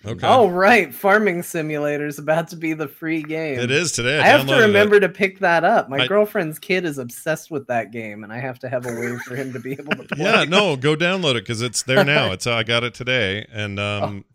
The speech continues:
Speaker 2: is it
Speaker 1: it's,
Speaker 2: now?
Speaker 1: it's installed. I haven't played it yet, um, so I don't even know what I'm getting into, but I am, <laughs> I am kind of excited to crack it. That thing is, like, beloved. People love that
Speaker 2: Yeah.
Speaker 1: game. So I gotta find out why. I must know why. Why, why is
Speaker 2: Sometimes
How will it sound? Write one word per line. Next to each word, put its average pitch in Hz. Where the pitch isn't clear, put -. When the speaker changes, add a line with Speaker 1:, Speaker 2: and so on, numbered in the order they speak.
Speaker 2:
is 104
it -
Speaker 1:
it's, 147
Speaker 2:
now? 131
Speaker 1:
it's 113
installed. 117
I 101
haven't 110
played 120
it 92
yet, 95
um, 95
so 104
I -
don't 104
even 104
know 104
what 101
I'm 101
getting 104
into, 101
but 90
I 104
am, 107
<laughs> -
I 107
am 139
kind 135
of 139
excited 131
to 101
crack 117
it. -
That 101
thing 156
is, 85
like, 78
beloved. 92
People 127
love 101
that 117
Speaker 2:
Yeah. 113
Speaker 1:
game. 82
So 90
I 90
gotta 98
find 113
out 107
why. 117
I 90
must 113
know 82
why. 117
Why, 95
why 101
is 110
Speaker 2:
Sometimes -